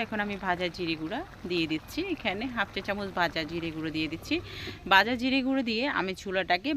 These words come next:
বন্ধ করে দেবো। এখন আর কোনো, আমি এটাকে চুলা থেকে নামিয়ে বন্ধ করে তারপরে দশ মিনিট পরে আসি দেখালাম।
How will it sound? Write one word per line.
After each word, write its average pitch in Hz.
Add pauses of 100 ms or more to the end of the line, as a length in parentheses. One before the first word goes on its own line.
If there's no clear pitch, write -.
বন্ধ 185 (140)
করে 165
দেবো। 160 (100)
এখন 240
আর 220
কোনো, 202
আমি 175
এটাকে 180 (100)
চুলা 180
থেকে 190
নামিয়ে 180
বন্ধ 156 (120)
করে 240 (440)
তারপরে 226 (120)
দশ 180 (100)
মিনিট 196
পরে 180 (100)
আসি 175 (100)
দেখালাম। 180